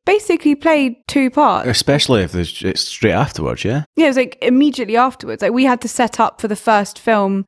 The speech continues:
Speaker 1: s-, first film, uh, f-, f-, second play before the first play had started,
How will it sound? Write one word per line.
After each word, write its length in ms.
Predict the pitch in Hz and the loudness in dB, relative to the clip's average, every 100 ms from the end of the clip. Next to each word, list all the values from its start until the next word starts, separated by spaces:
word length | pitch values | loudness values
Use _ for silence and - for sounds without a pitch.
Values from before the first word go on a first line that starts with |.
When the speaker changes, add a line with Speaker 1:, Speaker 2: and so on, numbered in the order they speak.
| - | -10
Speaker 1:
s-, 140 | - | -10
first 320 | - 185 - | -2 -2 -2
film, 300 | - 180 156 - _ - - - | -4 -4 -4 -12 _ -20 -20 0
uh, 300 | 226 220 196 | 4 6 4
f-, 180 | 202 - | 0 -8
f-, 100 | 240 | -10
second 800 | - - - - 240 - 220 208 | -12 -16 -4 -2 0 0 -2 -2
play 520 | - 269 220 190 196 196 _ - | 0 2 2 2 -2 -6 _ -4
before 280 | 214 208 254 | -4 2 2
the 80 | 220 | 2
first 360 | - 233 214 - _ _ | 2 0 0 -12 _ _
play 180 | 233 214 | 0 2
had 120 | 202 | 0
started, 640 | - 233 220 - 170 175 | 0 0 0 -6 -8 -10